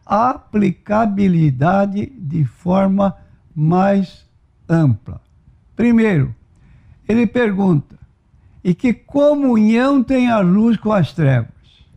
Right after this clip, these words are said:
Segunda Coríntios, capítulo seis, versículo quatorze.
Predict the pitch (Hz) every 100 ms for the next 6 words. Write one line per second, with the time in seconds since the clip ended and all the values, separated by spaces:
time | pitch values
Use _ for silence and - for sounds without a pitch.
0 | _ - _ _ - - _ _ _ _
1 | _ _ - - - - - 151 233 247
2 | 202 - 160 151 233 247 208 196 - 165
3 | 147 180 160 139 110 - 165 202 233 226
4 | 185 180 135 214 202 190 185 185 160 -
5 | 139 107 101 -